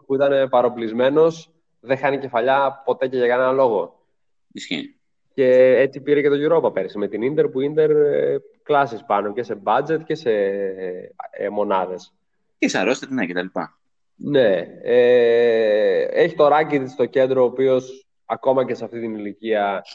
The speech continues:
Speaker 1: ε, που για μας υποτίθεται δεν έκανε κόβει και ράβει.
Speaker 2: Λίγοι παίκτες, ε, μπορούν να κάνουν τη δουλειά που κάνει ο Ράκιτιτς και ο Ράκιτιτς την κάνει καλά.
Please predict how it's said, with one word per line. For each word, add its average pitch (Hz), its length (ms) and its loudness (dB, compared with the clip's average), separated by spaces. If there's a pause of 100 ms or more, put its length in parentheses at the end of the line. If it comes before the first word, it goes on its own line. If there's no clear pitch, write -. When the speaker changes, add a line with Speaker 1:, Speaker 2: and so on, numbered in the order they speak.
(480)
Speaker 1:
ε, 104 240 -2 (120)
που 120 120 -6
για 113 160 2
μας 123 280 0
υποτίθεται 123 580 0
δεν 117 180 0
έκανε 110 440 0
κόβει 117 300 -2
και 107 100 0
ράβει. 104 420 0 (840)
Speaker 2:
Λίγοι 110 400 0
παίκτες, 87 420 -4
ε, 85 320 0
μπορούν 80 280 -2
να 78 100 -4
κάνουν 80 220 -4
τη 76 60 -14
δουλειά 80 160 -2
που - 80 -10
κάνει 85 160 -4
ο 85 40 -2
Ράκιτιτς - 360 -6
και - 80 -8
ο 92 40 -6
Ράκιτιτς 95 300 -8
την 95 100 -10
κάνει 87 160 -2
καλά. 80 340 -8